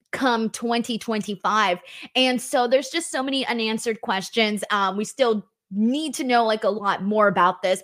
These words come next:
primarily, like, what date it's gonna be on. Is the times gonna change? Like, how is it gonna work? I don't know. Um, but I'm really looking forward to it. I'm excited. I think the partnership with W W E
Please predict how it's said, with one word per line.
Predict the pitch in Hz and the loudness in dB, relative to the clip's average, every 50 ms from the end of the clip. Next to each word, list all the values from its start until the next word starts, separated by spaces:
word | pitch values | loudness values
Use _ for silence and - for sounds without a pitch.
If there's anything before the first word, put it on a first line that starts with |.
| - | -2
primarily, | - 302 285 269 294 302 285 294 285 269 269 | 0 0 2 2 0 0 0 0 -2 -2 0
like, | 247 226 208 175 | 0 0 0 0
what | 165 208 220 214 190 190 180 | 0 0 2 2 2 0 0
date | - 330 330 330 269 - - - - - - | 0 0 0 0 -2 -8 -12 -16 -16 -10 -8
it's | - 262 220 | -6 -6 -6
gonna | - - 285 277 | -6 -4 -4 -2
be | 233 277 277 254 | -2 -2 -2 -2
on. | 247 233 226 220 202 | -2 0 0 0 0
Is | 196 202 214 196 190 | 0 -2 -2 -2 -2
the | 202 214 | -4 -4
times | 214 - - 269 294 302 320 330 330 240 | -4 -4 -4 -2 0 0 0 0 -2 -4
gonna | 196 - 277 262 226 | -4 -4 -4 -4 -4
change? | - - 269 233 220 214 208 190 190 | -2 0 2 2 2 2 0 0 -2
Like, | 214 214 | -2 -2
how | 233 233 247 330 349 | 0 0 2 2 0
is | 359 349 | -2 -4
it | 381 339 | -4 -2
gonna | 339 330 339 330 320 | -2 -2 -2 -2 -2
work? | 311 339 349 339 320 - - | 0 0 2 2 0 0 -2
I | - - | -2 0
don't | 311 349 359 349 302 | 0 -2 -2 -4 0
know. | 320 359 359 359 330 262 - - - - - - - - | 4 4 6 6 4 4 2 -2 -8 -12 -12 -2 2 4
Um, | 277 269 262 247 | 4 4 4 4
but | 285 | 4
I'm | 294 302 320 | 4 4 2
really | 339 359 359 370 | 0 0 -2 -2
looking | 311 311 269 311 294 254 | -2 -4 -6 -6 -4 -2
forward | - 262 247 247 247 - | 0 2 2 2 0 0
to | 262 269 | 0 0
it. | 240 | 0
I'm | 220 214 208 | 0 0 -2
excited. | 202 - - 247 233 226 226 226 | -6 -4 -2 0 2 2 2 2
I | 214 196 | 2 0
think | - - 214 202 | -2 -4 -6 -6
the | 220 | -8
partnership | - - 220 196 - 214 202 - - 202 196 | -6 -2 -2 -2 -2 -4 -6 -6 -8 -8 -6
with | 202 180 160 | -6 -6 -4
W | 202 185 180 202 202 | -4 -4 -2 -4 -4
W | 185 202 190 175 180 185 180 190 | -2 -2 -2 -2 -2 -4 -6 -6
E | 185 196 - | -6 -6 -4